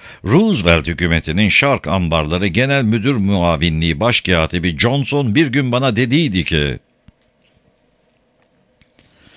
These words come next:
Sanat ve Edebiyat. Sanat ve Edebiyat başlıklı iki sayfayı düzenlemeyi Ciddiyete de yazılar yazan Cüneyt Arcıyürek üstlenmişti.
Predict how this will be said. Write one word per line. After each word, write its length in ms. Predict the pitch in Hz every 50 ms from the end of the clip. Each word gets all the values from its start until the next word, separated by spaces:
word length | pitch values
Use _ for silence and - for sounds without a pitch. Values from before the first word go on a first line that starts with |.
| - - _ _
Sanat 600 | - - - 110 123 113 - - 135 139 - -
ve 140 | 101 110 76
Edebiyat. 680 | 78 71 82 76 71 71 67 67 64 64 - - - - _ _ _ _ _ _ _ _ _ - - _ - - - - _
Sanat 440 | - - - 151 175 190 - - 139
ve 100 | 160 156
Edebiyat 500 | 147 139 143 123 135 139 143 - - 87
başlıklı 420 | 78 76 - - 76 71 - 92
iki 280 | 101 85 - - 151 165
sayfayı 500 | - - 78 82 78 - 80 87 98 82
düzenlemeyi 800 | 78 76 65 76 78 78 73 76 78 76 76 85 90 85 76
Ciddiyete 580 | 67 104 135 131 110 107 131 139 135 - 160 139
de 80 | 135 131
yazılar 480 | 120 107 110 92 85 80 90 101 104
yazan 380 | 87 76 69 67 90 92 90 78
Cüneyt 360 | 71 110 123 131 123 - -
Arcıyürek 580 | 90 120 110 80 64 76 80 76 73 78 - 78
üstlenmişti. 920 | 78 - - 80 78 76 67 69 69 69 - - - 65 65 62 58